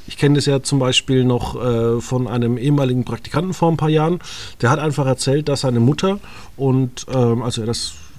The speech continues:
seine Mutter guckt immer gerne, ähm, nicht gefragt, gejagt, sondern wer weiß denn sowas mit Elton und, äh, Kai Pflaume und Bernhard Hohecker. Und die machen das zum Beispiel so, dass die immer irgendwelche jungen Leute mit einladen in so einer Sendung.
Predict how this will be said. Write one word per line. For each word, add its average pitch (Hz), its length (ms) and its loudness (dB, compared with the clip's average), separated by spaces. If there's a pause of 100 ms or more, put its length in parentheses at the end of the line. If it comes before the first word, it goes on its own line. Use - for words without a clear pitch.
seine 123 220 2
Mutter 185 240 4
guckt - 240 -6
immer 143 320 2
gerne, 131 800 0
ähm, 117 460 0
nicht 117 180 -2
gefragt, 123 400 -4
gejagt, 120 420 -2
sondern 127 280 2
wer 120 120 2
weiß 113 220 -2
denn 107 140 -4
sowas 156 480 -2
mit 117 160 -2
Elton 170 560 0
und, 131 600 -4
äh, 113 360 0 (500)
Kai 120 220 2
Pflaume 185 600 0 (380)
und 131 160 -4
Bernhard 120 360 -2
Hohecker. 165 520 0 (320)
Und 113 100 -2
die 131 60 2
machen 180 240 2
das 175 160 0
zum 147 140 0
Beispiel 135 240 -4
so, 147 200 0 (280)
dass 127 100 -2
die 156 160 -4
immer 156 140 0
irgendwelche 139 380 -2
jungen 160 260 4
Leute 143 340 4
mit 120 140 2
einladen 80 680 -6 (540)
in 117 100 -2
so 104 120 -4
einer 101 120 -2
Sendung. 85 480 -4